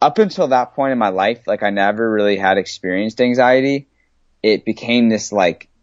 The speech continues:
dense ball that would, like, roll up in my chest. And at times, like, I felt like I, I couldn't even speak.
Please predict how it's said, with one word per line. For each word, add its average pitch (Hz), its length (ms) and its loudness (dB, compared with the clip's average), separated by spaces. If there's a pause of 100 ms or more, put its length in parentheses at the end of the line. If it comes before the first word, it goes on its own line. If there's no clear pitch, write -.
(160)
dense 110 340 0
ball 101 420 4
that 92 140 0
would, 78 100 -10
like, 85 180 -10
roll 110 280 4
up 107 140 0
in 107 100 -2
my 87 140 -4
chest. 98 580 -2 (100)
And 90 340 -4 (320)
at 98 160 0
times, 110 340 0
like, 104 120 -2
I 98 80 0
felt 104 220 0
like 101 200 0
I, 95 200 2
I 98 120 -6
couldn't 110 240 -4
even 92 180 -6
speak. - 520 -6